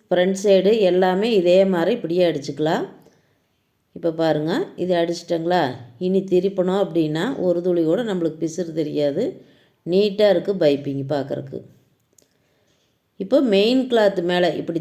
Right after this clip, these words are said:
திருப்பணும். கடைசியில் மெயின் கிளாத் மேலே அந்த பைப்பிங் ஓரத்துலேயே ஒரு தையல் போட்டுக்கணும்.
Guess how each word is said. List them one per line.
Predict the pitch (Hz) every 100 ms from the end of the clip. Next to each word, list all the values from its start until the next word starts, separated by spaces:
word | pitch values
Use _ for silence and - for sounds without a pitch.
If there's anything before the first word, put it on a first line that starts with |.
| 170
திருப்பணும். | 196 196 208 190
கடைசியில் | 170 151 165 151 180 370 - 185
மெயின் | 180 214 220
கிளாத் | 208 190 190 175
மேலே | 170 165 185 269 -
அந்த | 185 165
பைப்பிங் | 175 185 196 214 196 185
ஓரத்துலேயே | 175 175 170 170 185 214
ஒரு | 190 156
தையல் | 165 165 156
போட்டுக்கணும். | 147 135 135 135